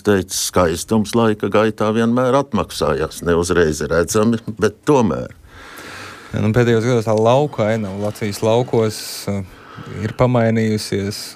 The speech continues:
Speaker 2: Vismaz arī mēs stāstot Latvijas rādio bieži stāstam par piemēriem, kur, nu, veseli miesti izzūda, tā teikt, no kartes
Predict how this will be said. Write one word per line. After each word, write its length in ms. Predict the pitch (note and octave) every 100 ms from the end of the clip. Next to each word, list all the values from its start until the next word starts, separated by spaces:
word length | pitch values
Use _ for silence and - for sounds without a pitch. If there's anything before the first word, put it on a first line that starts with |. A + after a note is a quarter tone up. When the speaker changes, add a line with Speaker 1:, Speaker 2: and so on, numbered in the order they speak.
| - -
Speaker 2:
Vismaz 320 | - - -
arī 160 | - B1 C2+
mēs 220 | F2 A2
stāstot 400 | - A2 G#2+ G#2
Latvijas 400 | A2 G#2+ G#2+ G2+
rādio 300 | A2 A2 A2+
bieži 300 | G2+ A2+ G#2+
stāstam 380 | - A#2 - A2
par 120 | A2
piemēriem, 480 | B2 A#2 A2+ A2 A2 G#2+
kur, 160 | A2+ G#2 - - - - - - - - - - - -
nu, 140 | A2 A2 - E2 E2 D#2+
veseli 320 | A2+ - A2+
miesti 460 | B2+ D3 C#3+ - A#2
izzūda, 560 | A#2 G#2 G#2 G2+ G2 G2+
tā 140 | -
teikt, 300 | - - -
no 100 | D2+
kartes 540 | - A#2 A2+ - G2+